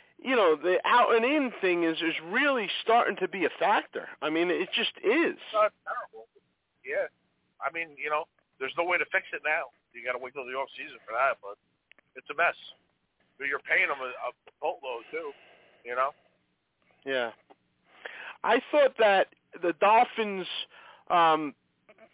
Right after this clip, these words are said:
Speaker 1: especially Tua, I thought Tua played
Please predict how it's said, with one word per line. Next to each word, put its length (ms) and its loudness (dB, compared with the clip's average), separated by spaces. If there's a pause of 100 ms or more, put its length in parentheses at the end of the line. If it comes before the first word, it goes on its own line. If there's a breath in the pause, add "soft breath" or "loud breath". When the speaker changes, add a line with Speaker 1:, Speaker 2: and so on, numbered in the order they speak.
(760)
Speaker 1:
especially 580 2 (140)
Tua, 320 0 (220)
I 80 2
thought 200 2 (120)
Tua 200 2
played 340 0